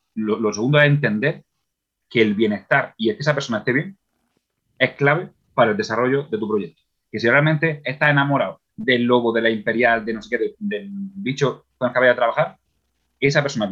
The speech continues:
que tiene delante es importante para que eso funcione. Más que tu colega con el que vas a publicar y con el que vas a debatir si te pones de segundo, de, de tercer autor o de lo que sea.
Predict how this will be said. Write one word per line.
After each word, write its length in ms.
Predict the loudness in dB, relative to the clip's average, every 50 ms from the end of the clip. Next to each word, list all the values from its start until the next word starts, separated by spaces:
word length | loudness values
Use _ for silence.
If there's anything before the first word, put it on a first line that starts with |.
| -4
que 80 | -4 -2
tiene 160 | 0 2 2
delante 400 | 2 2 2 2 0 -2 -6 -10 _ _ _ _ _
es 120 | 0 0
importante 400 | 0 0 -2 -4 -6 -6 -8 -2
para 140 | 0 0 0
que 40 | 0
eso 120 | -2 -12
funcione. 160 | -18 _ _ _ _ _ _ _ _ _ _ _ _ _ _ _ _ _ _ -4
Más 380 | 0 0 2 2 0 -2 -4 -16 _ _ _ _ _ 0
que 140 | 0 0
tu 160 | 2 2 0 0
colega 320 | 0 2 2 4 2 4
con 120 | 2 2 0
el 80 | 0
que 60 | 0 0
vas 140 | 0 0
a 40 | 0
publicar 460 | 0 -2 -2 0 2 2 0 0 -2 _ _ _ _
y 220 | -8 -8 -6 -4
con 140 | -2 -2 -2
el 80 | -2
que 60 | 0 0
vas 120 | 2 2
a 40 | 2
debatir 280 | 2 2 2 0 -2 -4
si 120 | -6 -6
te 60 | -4
pones 220 | -2 -2 -2 -2 -4
de 60 | -10
segundo, 500 | -10 -10 -6 -2 -2 0 0 -2 -4 -6
de, 60 | -10
de 80 | -12 -10
tercer 240 | -10 -8 -2 0 0
autor 380 | 0 0 0 -2 -2 -4 -8 _ _ _ _ -4
o 120 | -2 -2 0
de 420 | 0 2 2 2 0 0 -2 -2
lo 160 | -2 -4 -6
que 60 | -8 -10
sea. 160 | -14 -14